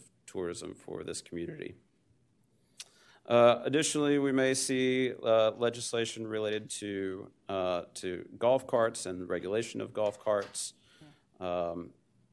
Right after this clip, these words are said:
I know that, uh, that, uh, any reg-, uh, any legislation or any, uh, uh, funding support for R G V Reef is important for this community, um, as well as,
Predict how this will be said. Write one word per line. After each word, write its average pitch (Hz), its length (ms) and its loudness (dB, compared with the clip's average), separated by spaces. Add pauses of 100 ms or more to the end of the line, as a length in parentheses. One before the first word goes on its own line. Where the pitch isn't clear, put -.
(100)
I 98 80 -6
know 95 300 2
that, 90 500 -2
uh, 85 340 -2 (160)
that, 85 300 -2 (280)
uh, 85 380 -6
any 98 180 -2
reg-, 92 280 -2 (380)
uh, 92 260 -2
any 107 180 -2
legislation 98 680 -4
or 92 140 -2
any, 90 260 -4 (240)
uh, 87 380 -6 (480)
uh, 92 160 -6
funding 104 340 -4
support - 560 -6
for 90 500 -8
R 95 140 0
G 92 180 -8
V 92 200 -10 (100)
Reef 120 380 -6
is - 160 -12
important 95 380 -10
for 98 160 -10
this 95 160 -8
community, 104 540 -8 (1300)
um, 98 580 0 (500)
as 95 240 -6
well 107 460 2
as, 101 960 -2